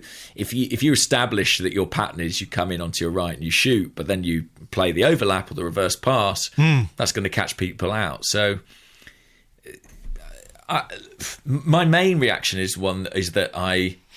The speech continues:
Speaker 1: I wouldn't want to rob him of his directness. I think it's
Speaker 2: Hmm.
Speaker 1: an important trait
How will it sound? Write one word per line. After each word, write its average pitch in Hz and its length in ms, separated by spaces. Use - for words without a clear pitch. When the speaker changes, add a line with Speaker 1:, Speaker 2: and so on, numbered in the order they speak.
Speaker 1:
I 104 100
wouldn't 107 460
want 95 260
to 90 380
rob 92 380
him 82 260
of 78 140
his 82 300
directness. - 1080
I - 80
think - 340
it's - 400
Speaker 2:
Hmm. 160 240
Speaker 1:
an 85 140
important - 880
trait - 640